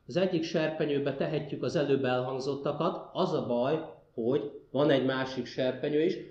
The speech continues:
másik serpenyőben ott az ökológiai válság, és egyre inkább kibillenti ezt a mérleget.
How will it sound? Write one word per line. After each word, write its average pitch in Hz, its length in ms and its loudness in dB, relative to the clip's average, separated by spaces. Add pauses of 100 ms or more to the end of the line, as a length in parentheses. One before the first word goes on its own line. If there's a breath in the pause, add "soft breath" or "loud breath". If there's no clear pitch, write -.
(120)
másik 147 420 -2
serpenyőben 131 680 0
ott 147 180 0
az 131 140 -2
ökológiai 120 600 0
válság, 117 760 -2
és - 180 -12
egyre 165 400 2
inkább 143 500 2
kibillenti 117 680 0
ezt 120 220 -6
a 143 60 -2
mérleget. 123 560 -2